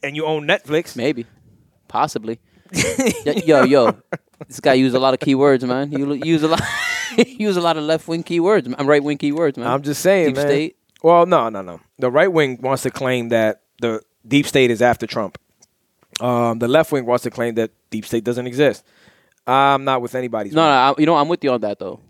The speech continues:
Speaker 1: You know what
Speaker 2: And
Speaker 1: I mean?
Speaker 2: that, that's what I tell people all the time. I think I've said this on the show a lot of times, probably. Um, there's a difference between, uh, you know, standard established Democrats and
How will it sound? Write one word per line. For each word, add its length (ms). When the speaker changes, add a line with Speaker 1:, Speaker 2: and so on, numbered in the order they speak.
Speaker 1:
You 80
know 60
what 0
Speaker 2:
And 80
Speaker 1:
I 40
mean? 60
Speaker 2:
that, 180
that's 160
what 80
I 60
tell 160
people 220
all 60
the 60
time. 300
I 140
think 140
I've 80
said 120
this 140
on 80
the 60
show 360
a 80
lot 180
of 60
times, 260
probably. 360
Um, 260
there's 160
a 60
difference 340
between, 720
uh, 440
you 100
know, 260
standard 680
established 460
Democrats 480
and 520